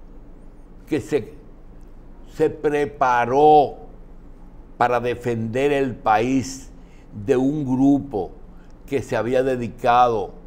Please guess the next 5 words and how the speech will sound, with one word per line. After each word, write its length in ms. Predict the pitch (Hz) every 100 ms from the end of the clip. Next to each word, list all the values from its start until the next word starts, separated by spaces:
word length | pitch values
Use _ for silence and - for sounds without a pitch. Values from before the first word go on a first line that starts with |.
| - - -
a 100 | 120
suplir 680 | - 123 113 123 131 147 147
el 200 | 135 117
gobierno. 920 | 113 101 120 127 131 127 139 135 - - - - - - - - - -
Hoy 560 | 143 151 127 120 143